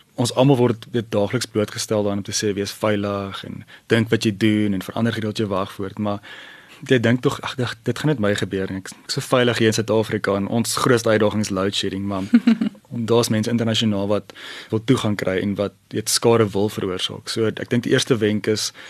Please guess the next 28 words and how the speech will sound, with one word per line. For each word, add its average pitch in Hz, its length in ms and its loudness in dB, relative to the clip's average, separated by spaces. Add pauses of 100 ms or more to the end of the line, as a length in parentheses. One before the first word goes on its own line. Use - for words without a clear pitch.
(500)
wees 113 380 2
ingelig, 98 560 -8 (360)
ken 120 180 6
jou 120 100 6
platform, 101 680 -4 (460)
maak 113 300 4
seker 127 360 4
dat 113 200 2
jy 107 320 2
gereeld 101 440 0
jou 107 100 0
wagwoord 95 520 -4
regte 98 400 -4
waar 95 200 -4
verander. 92 460 -8 (600)
Maak 113 260 0
seker 127 200 4
dat 117 160 4
wanneer 107 260 2
jy 113 80 6
by 107 100 0
'n 107 60 0
vreemde 110 360 2
netwerk 101 540 -2
inteken, 107 460 0
dat 101 140 0
dit 101 120 -6
nie, 135 280 2